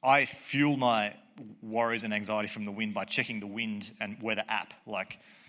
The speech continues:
on a windy day, like, every five minutes I'm refreshing that and seeing how windy it's getting. And do you know how fast the wind got on Friday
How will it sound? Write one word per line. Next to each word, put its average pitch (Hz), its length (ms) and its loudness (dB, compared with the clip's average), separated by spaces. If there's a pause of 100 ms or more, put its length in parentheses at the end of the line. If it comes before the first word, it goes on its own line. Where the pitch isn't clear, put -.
(260)
on 117 120 -2
a 107 40 -4
windy 107 280 -6
day, 101 220 -2
like, 98 220 -4
every 104 360 -8
five 101 300 -4
minutes 110 200 -8
I'm 101 100 -10
refreshing 104 400 -8
that 98 100 -10
and 110 100 -14
seeing 110 200 -10
how 101 140 -6
windy 98 240 -10
it's - 120 -10
getting. 98 240 -12
And 92 100 -16
do - 260 -20
you 151 80 -6
know 156 80 -2
how 156 120 2
fast 151 380 4
the 127 60 -10
wind 127 240 -4
got 135 300 0
on 117 140 -6
Friday 127 440 -2